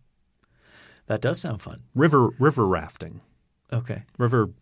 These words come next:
Speaker 2: kayaking.
Speaker 1: Yeah,
Speaker 2: Whatever.
Speaker 1: not rafting. Yeah. There are
Speaker 2: Yeah.
Speaker 1: no rapids there.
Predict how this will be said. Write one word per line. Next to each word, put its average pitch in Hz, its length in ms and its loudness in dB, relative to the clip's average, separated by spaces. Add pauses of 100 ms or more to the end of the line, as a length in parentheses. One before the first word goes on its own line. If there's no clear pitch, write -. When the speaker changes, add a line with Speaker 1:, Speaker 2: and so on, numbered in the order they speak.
Speaker 2:
kayaking. 82 480 -6
Speaker 1:
Yeah, 110 240 -2
Speaker 2:
Whatever. 113 260 0
Speaker 1:
not 90 80 -8
rafting. 85 540 -10
Yeah. 71 220 -12 (500)
There 165 100 4
are 185 40 6
Speaker 2:
Yeah. 190 40 6
Speaker 1:
no 180 80 10
rapids 120 560 0
there. 98 380 -10